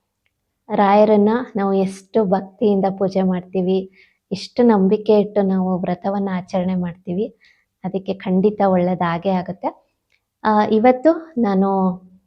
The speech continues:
ಯಾಕೆ ಇದನ್ನೆಲ್ಲ ಹೇಳ್ತಾ ಇದ್ದೀನಿ ಅಂದ್ರೆ, ಇದನ್ನ ಕಾಮೆಂಟ್ ಸೆಕ್ಷನ್ ಅಲ್ಲಿ ಕೇಳಿದ್ರು, ಹಾಗಾಗಿ ನಾನು ಇದನ್ನ ನಿಮ್ ಜೊತೆ ಶೇರ್ ಮಾಡ್ಕೊಳ್ತಾ ಇದ್ದೀನಿ. ತುಂಬಾ ಜನಕ್ಕೆ ಇದ್ರ ಬಗ್ಗೆ ಡೌಟ್ಸ್ ಇರುತ್ತೆ. ಪೂಜೆ ಮಾಡುವಾಗ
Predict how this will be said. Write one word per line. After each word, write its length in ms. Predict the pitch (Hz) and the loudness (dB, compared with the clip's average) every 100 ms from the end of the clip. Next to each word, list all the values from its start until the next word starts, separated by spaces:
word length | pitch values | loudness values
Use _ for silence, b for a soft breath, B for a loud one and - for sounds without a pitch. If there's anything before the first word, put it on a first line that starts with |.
| _ _ | _ _
ಯಾಕೆ 360 | 202 202 208 240 | 2 4 6 4
ಇದನ್ನೆಲ್ಲ 280 | 196 190 196 | 4 2 2
ಹೇಳ್ತಾ 400 | 196 185 190 185 | 2 0 0 -2
ಇದ್ದೀನಿ 300 | 190 185 185 | -2 -2 -4
ಅಂದ್ರೆ, 300 | 180 262 277 | -2 0 0
ಇದನ್ನ 260 | 190 202 190 185 | 2 0 -2 -4
ಕಾಮೆಂಟ್ 360 | 190 196 208 220 | -4 0 0 -2
ಸೆಕ್ಷನ್ 380 | 202 202 202 190 | -6 -6 -8 -6
ಅಲ್ಲಿ 180 | 180 | -4
ಕೇಳಿದ್ರು, 720 | 185 - 185 190 185 247 - _ b b b - | -6 -6 -2 -2 -4 -6 -8 _ b b b -4
ಹಾಗಾಗಿ 720 | 208 202 196 196 370 - _ _ | -2 0 0 0 -6 -8 _ _
ನಾನು 580 | 196 190 190 185 180 - 196 | -4 -2 0 -2 -4 -8 -8
ಇದನ್ನ 260 | 190 190 190 185 - | -4 -2 -2 -4 -6
ನಿಮ್ 180 | 190 185 | -4 -4
ಜೊತೆ 200 | 185 190 | -4 -6
ಶೇರ್ 280 | 190 180 190 | -4 -4 -2
ಮಾಡ್ಕೊಳ್ತಾ 520 | 190 190 185 185 185 | -4 -6 -10 -10 -6
ಇದ್ದೀನಿ. 360 | 175 185 285 b b b _ | -6 -4 -6 b b b _
ತುಂಬಾ 280 | 220 214 233 | 2 8 8
ಜನಕ್ಕೆ 600 | 226 226 208 220 208 208 | 8 6 4 4 4 4
ಇದ್ರ 380 | 190 196 190 196 | 0 -4 -4 -2
ಬಗ್ಗೆ 580 | 190 185 196 196 190 190 | -2 -2 0 2 2 0
ಡೌಟ್ಸ್ 420 | 190 190 190 - | 0 -2 -2 -6
ಇರುತ್ತೆ. 300 | 185 - - - _ _ b b b _ | -6 -8 -14 -20 _ _ b b b _
ಪೂಜೆ 240 | 208 208 | 2 4
ಮಾಡುವಾಗ 520 | 202 196 190 190 190 | 4 2 2 2 0